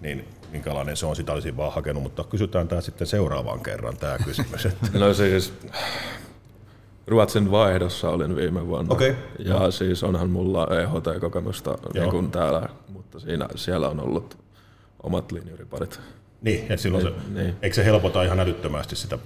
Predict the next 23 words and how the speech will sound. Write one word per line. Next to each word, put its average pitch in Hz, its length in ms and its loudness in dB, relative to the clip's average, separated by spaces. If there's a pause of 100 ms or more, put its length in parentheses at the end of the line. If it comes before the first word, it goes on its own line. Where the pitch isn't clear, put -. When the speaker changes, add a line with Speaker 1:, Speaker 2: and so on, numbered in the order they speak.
(320)
Speaker 1:
viheltämistä? 71 580 -6 (880)
Speaker 2:
Säännöt 92 460 0
on 87 120 2
samat 104 360 4
ja 95 100 6
toimintatavat 92 760 2
on 90 140 4
samat, 85 400 -2
niin 85 480 -2 (200)
tietyllä 90 360 0
tapaa 92 300 2
kuin 92 100 4
Ruotsissakin 90 640 -2
oli, 82 200 0
niin 78 240 -4 (400)
eihän 107 220 -2
se 156 100 0
niinku, 95 300 0
kun 92 160 -6
peli 92 280 4
oli 82 160 0
vaan 90 200 -4
erilaista. - 520 -6